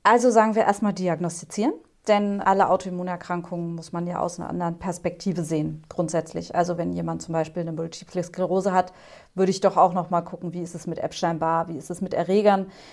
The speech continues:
Wenn jemand eine Hashimoto-Thyreoiditis hat, würde ich zum Beispiel eher gucken, wie ist es, also unter Umständen. Also ich gucke verschiedene Sachen. Ich gucke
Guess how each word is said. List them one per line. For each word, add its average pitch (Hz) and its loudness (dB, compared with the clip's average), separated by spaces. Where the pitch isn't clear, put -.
Wenn 202 6
jemand 190 2
eine 185 4
Hashimoto-Thyreoiditis 202 -2
hat, 226 2
würde 208 -2
ich 208 -12
zum 214 -6
Beispiel 214 2
eher 208 2
gucken, 202 -6
wie 196 -6
ist 190 -10
es, - -12
also 180 2
unter 185 2
Umständen. 208 -2
Also 175 -2
ich - -12
gucke 247 2
verschiedene 214 2
Sachen. 156 0
Ich - -10
gucke 220 -2